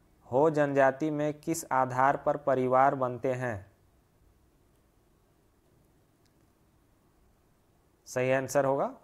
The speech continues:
ऑप्शन ए, किली। हो जनजाति में किली के आधार पर परिवार बनते हैं। नेक्स्ट क्वेश्चन है,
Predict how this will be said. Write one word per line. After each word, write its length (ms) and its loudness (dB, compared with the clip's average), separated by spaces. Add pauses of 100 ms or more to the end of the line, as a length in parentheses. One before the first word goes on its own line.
ऑप्शन 300 -6
ए, 160 -6 (300)
किली। 440 -2 (1200)
हो 140 0
जनजाति 540 -2
में 220 -10 (160)
किली 280 -4
के 120 -6
आधार 360 0
पर 160 -4
परिवार 500 0
बनते 360 -6
हैं। 280 -10 (1300)
नेक्स्ट 300 -6
क्वेश्चन 400 -2
है, 220 -8